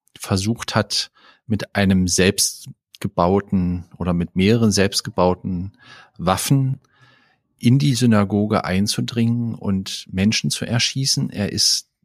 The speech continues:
dann an der Tür der Synagoge gescheitert, weil die Tür den Schüssen standgehalten hat.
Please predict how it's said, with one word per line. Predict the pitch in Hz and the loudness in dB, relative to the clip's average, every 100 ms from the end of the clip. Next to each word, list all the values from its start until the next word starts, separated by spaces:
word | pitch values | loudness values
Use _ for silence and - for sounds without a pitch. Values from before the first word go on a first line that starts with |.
| _ | _
dann | - 98 95 98 104 104 _ _ _ _ _ - - _ _ _ _ _ - | -4 0 2 2 -2 -6 _ _ _ _ _ -20 -20 _ _ _ _ _ 0
an | 104 113 | 2 4
der | 101 - | 2 0
Tür | - 160 160 | 2 4 4
der | 131 | 2
Synagoge | 107 104 95 90 95 90 92 | 2 2 2 0 -2 -2 -4
gescheitert, | 90 87 - 87 95 - - - - - - _ _ _ _ | -4 -2 0 0 0 -2 -4 -6 -6 -12 -20 _ _ _ _
weil | 127 101 95 | -4 -2 -2
die | 98 - | -4 -6
Tür | - 110 113 123 | -4 2 2 2
den | - 95 | 0 -2
Schüssen | - - 120 98 | 0 0 0 -2
standgehalten | - - 92 104 - 107 127 139 - 127 | -4 -2 -2 -2 -6 -4 -2 -2 -4 -6
hat. | 143 - | -6 -8